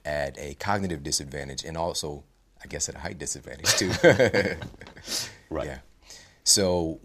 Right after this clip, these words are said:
Speaker 1: um, you know, what was so fascinating is I was, you know, we came here to Portugal, and I was on the plane, and I shared this little fun fact with my wife, which she got mad at me later about. She actually yelled at me today in the,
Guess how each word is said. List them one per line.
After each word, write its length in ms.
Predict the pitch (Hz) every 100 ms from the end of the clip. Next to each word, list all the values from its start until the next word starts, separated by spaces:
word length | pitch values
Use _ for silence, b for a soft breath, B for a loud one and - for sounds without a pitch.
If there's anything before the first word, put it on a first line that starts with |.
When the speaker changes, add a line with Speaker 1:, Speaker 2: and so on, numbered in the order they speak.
| -
Speaker 1:
um, 340 | - 170 170 -
you 80 | 110
know, 120 | 107
what 120 | 113
was 120 | 113
so 120 | 107 95
fascinating 600 | - 82 87 82 80 76
is 500 | 71 69 - - - - - _ _
I 60 | 82
was, 400 | 82 80 - - - -
you 100 | 98
know, 180 | 71 - -
we 120 | -
came 260 | - 104 92
here 260 | 87 78 76 _ _ _ _ -
to 160 | 82
Portugal, 600 | 76 80 71 65 64 64 -
and 460 | 78 76 73 73 69
I 60 |
was 160 | 76 73
on 80 | 82
the 60 |
plane, 460 | 87 - 71 65 64 _ b b
and 100 | 80
I 40 |
shared 280 | 80 101 92
this 140 | 82
little 140 | - 78
fun 240 | - 80
fact 260 | 73 80 73
with 80 | 71
my 100 | 69
wife, 320 | 69 69 -
which 100 | 71
she 100 | -
got 140 | 71
mad 180 | 73 73
at 80 | 71
me 100 | 69
later 280 | 71 71 69
about. 340 | 69 67 - _ b b
She 100 | 87
actually 220 | 82 78
yelled 160 | 73
at 80 | 69
me 80 | 71
today 340 | - 71 67 69
in 100 | 69
the, 160 | 69